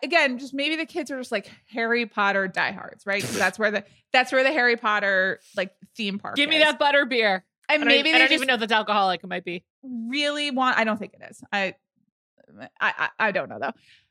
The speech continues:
Speaker 1: Maybe they just really wanna go to Universal Studios and they're, like, used to the fact that their parents are famous and, like, you know, whatever, they go with it. But I, I, I agree. I, I feel, I feel bad. It just must be disorienting. You're right. It must be totally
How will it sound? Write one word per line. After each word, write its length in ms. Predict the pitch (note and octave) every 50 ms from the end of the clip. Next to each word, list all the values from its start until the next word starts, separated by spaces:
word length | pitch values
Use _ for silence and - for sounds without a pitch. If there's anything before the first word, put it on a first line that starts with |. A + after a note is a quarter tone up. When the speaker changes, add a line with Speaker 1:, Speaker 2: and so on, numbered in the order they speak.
| _ _
Speaker 1:
Maybe 280 | - C#4 C#4+ C#4+ D4 E4+
they 100 | E4+ E4
just 180 | D#4 D#4 A#3 G#3 F#3
really 240 | A3 A#3 B3 C4+ C#4
wanna 200 | C4+ C4 C4 B3+
go 120 | B3+ B3
to 60 | B3
Universal 380 | A#3+ A3+ A3 A3 A#3+ A#3 A#3 A3
Studios 640 | - - A3 G#3 G#3 G#3 G#3 G#3 G#3 G#3 G#3 G3+
and 140 | G3+ F3+ F#3+
they're, 140 | F#3+ F#3+ F3+
like, 180 | F3+ F3 F#3 -
used 220 | G#3 G#3+ A3 -
to 60 | -
the 80 | A3 G#3+
fact 240 | - G#3 G3+ - -
that 40 | G3+
their 100 | F3+ -
parents 360 | - G3 F#3 F3+ F#3+ F#3+ G3
are 60 | F#3
famous 500 | - E3+ F3 F3 F3+ E3+ F3 F#3+ - -
and, 140 | D#3+ E3+ E3+
like, 180 | D#3 D#3+ F#3+ - - - - -
you 160 | - A3+ A3
know, 280 | G3 E3 D#3+ D3+ A#2+ -
whatever, 400 | - G#3 G3 F3+ F3 - E3 E3+
they 120 | E3 F3+ F3+
go 160 | - G#2 -
with 160 | - G3+ -
it. 220 | - - - - _ _ -
But 200 | B3 B3 A#3+ -
I, 80 | - B3 - -
I, 80 | - - - -
I 120 | D4+ E4 D#4+
agree. 420 | D4+ A#3 G3 E3+ D3 C#3+ C#3+ C3+ -
I, 180 | G3+ G#3+ G3+ _ - A#3+
I 120 | A#3+ B3
feel, 760 | A#3+ - - - A#3+ A#3 A3+ A3 A3 A3 G#3+ G#3+ G#3+ F#3+ - _ _ _ _ _
I 140 | - G3+ G3+
feel 260 | G3+ - - G3+ F#3
bad. 440 | F3+ G3+ D#3+ A2+ C#3 D#3+ E3 F3 G3 -
It 140 | - C4+ A#3+
just 160 | E4 E4+ -
must 180 | G#4 G4+ F#4 -
be 120 | D4 B3+
disorienting. 680 | G#3+ G#3+ - F#3 - G3+ - G3 F#3+ - - G#3 G3
You're 120 | - G3 -
right. 140 | - - -
It 80 | - A3
must 160 | A#3+ A3+ -
be 80 | B3+ A3+
totally 580 | - - A#3+ A3 G#3 G#3 G3+ G3 F#3+ F#3 F#3